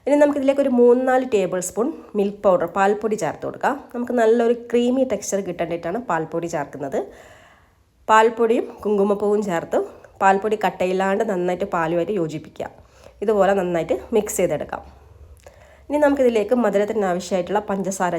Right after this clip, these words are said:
ചേർക്കാം. ഞാനിവിടെ ഒരു മൂന്ന് ടേബിൾ സ്പൂൺ പഞ്ചസാരയാണ് ചേർക്കുന്നത്. നമ്മൾ മാ-, ആ,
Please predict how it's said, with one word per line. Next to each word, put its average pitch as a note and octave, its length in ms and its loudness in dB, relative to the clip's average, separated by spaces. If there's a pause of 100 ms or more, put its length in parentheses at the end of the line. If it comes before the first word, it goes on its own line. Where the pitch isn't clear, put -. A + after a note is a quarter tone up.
ചേർക്കാം. G3+ 420 -4
ഞാനിവിടെ A#3+ 300 2
ഒരു A#3+ 80 2 (100)
മൂന്ന് A#3+ 340 4
ടേബിൾ F#3+ 320 -2
സ്പൂൺ A#3 220 -8
പഞ്ചസാരയാണ് F3+ 640 -4
ചേർക്കുന്നത്. D3+ 420 -4 (680)
നമ്മൾ B3+ 140 4 (100)
മാ-, A3+ 240 6
ആ, - 20 0